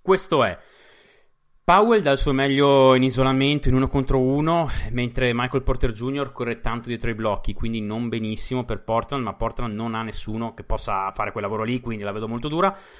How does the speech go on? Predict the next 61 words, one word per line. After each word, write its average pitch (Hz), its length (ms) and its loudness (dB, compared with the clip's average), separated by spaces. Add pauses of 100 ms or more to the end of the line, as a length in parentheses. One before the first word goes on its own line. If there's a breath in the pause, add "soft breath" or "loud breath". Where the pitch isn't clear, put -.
(200 loud breath)
Credo 160 200 0
anche 160 200 2
che 151 100 -2
sia 147 140 -2
una 135 80 0
serie, 143 420 0
eh, 117 540 0
non 135 300 -2
banale 120 400 -2
per 113 180 -6
Portland, 104 340 -6
insomma, 117 200 -4
in 143 80 -6
generale 143 320 0
credo, 135 200 -8 (120)
per 143 160 -2
Portland 165 260 0
difensivamente 143 540 -4
non 123 100 0
sarà 123 160 -2
una 120 80 -4
serie 120 220 -6
banale. 101 420 -8 (400 soft breath)
Eh, 120 460 0
dall'altro 156 420 -4
lato, 139 320 0
secondo 127 480 -4
me 127 140 0
Denver, 117 320 -2
come 110 180 -8
dicevo, 110 340 -2
farà 113 200 -4
tantissimo 127 440 -6
blitz, 139 400 -6
giocherà 117 300 -4
a 113 40 0
levare 117 280 -2
le, 110 200 -4
la, 107 160 -4
la 107 120 -6
palla 131 240 0
dalle 117 160 -2
mani 123 240 -2
di 120 80 -2
Lillard, 143 600 -2 (360 loud breath)
ha 113 140 -6
i - 20 -6
giocatori 110 380 -6
per 123 120 -8
farlo. 127 440 0
Non 127 160 -2
so 170 100 -4
se 156 140 -6
vi 127 60 -2
ricordate 147 420 -4
la 120 80 -6
serie 151 240 -4
di 127 60 -8
cui 127 100 -8
parlavo 135 280 -4
prima 135 480 -6